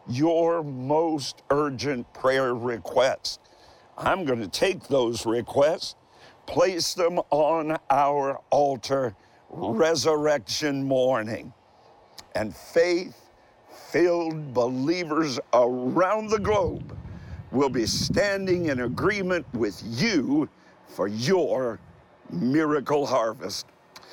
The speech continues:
You know, it's never the size of your gift as much as the faith required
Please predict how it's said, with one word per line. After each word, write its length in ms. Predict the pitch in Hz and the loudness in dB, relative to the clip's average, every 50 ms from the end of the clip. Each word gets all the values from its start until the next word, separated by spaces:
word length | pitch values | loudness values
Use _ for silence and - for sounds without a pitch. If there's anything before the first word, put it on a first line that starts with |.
| - - - - - | -20 -20 -10 -4 -2
You 60 | 220 | 0
know, 180 | 226 202 170 | 2 2 2
it's 240 | 160 135 117 - - | 0 0 -2 -6 -4
never 380 | 151 170 180 190 175 156 139 123 | 0 2 2 2 2 0 -2 -2
the 200 | 113 123 87 95 | 0 -2 -4 -4
size 1120 | - - - - - 160 151 175 180 180 147 104 82 - - - 277 277 277 214 - - - - - - - - - - | -4 -6 -4 -4 -2 -2 0 0 0 0 -2 -2 -4 -2 0 0 2 2 0 -2 -4 -10 -14 -20 -20 -20 -20 -8 -2 0
of 180 | 135 143 113 | 0 2 0
your 220 | 113 120 117 110 107 | 0 -2 -2 -2 -4
gift 600 | 90 85 110 113 95 - - - - - - - - _ _ _ _ - - - - - | -4 -2 -2 0 0 -2 -4 -8 -14 -18 -20 -20 -20 _ _ _ _ -20 -20 -10 -4 0
as 260 | 147 156 143 127 - | 0 0 0 -2 -4
much 680 | 143 151 160 190 220 226 208 113 - - - - - _ _ _ _ - - - - - | -4 -4 -2 0 0 0 0 -2 -6 -8 -12 -16 -16 _ _ _ _ -20 -20 -10 -4 -2
as 240 | 139 139 127 - - | -2 0 -2 -4 -6
the 160 | - 104 98 | -8 -8 -8
faith 680 | - - - - - 170 214 208 190 147 104 - - | -10 -16 -8 -2 0 2 2 2 0 -2 -6 -10 -8
required 840 | - - 113 101 - - - 139 135 160 170 156 160 165 160 143 139 | -4 -4 -4 -4 -4 -2 0 2 2 2 2 0 0 -2 -2 -4 -8